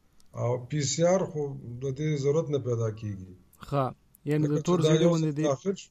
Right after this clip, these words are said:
Speaker 2: مهم.
Speaker 1: او لکه تور زیړي کې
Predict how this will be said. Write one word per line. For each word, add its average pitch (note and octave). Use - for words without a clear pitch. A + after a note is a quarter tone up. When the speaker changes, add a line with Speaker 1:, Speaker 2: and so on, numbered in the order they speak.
Speaker 2:
مهم. C3+
Speaker 1:
او A#2
لکه D3
تور F#3+
زیړي F#3+
کې F#3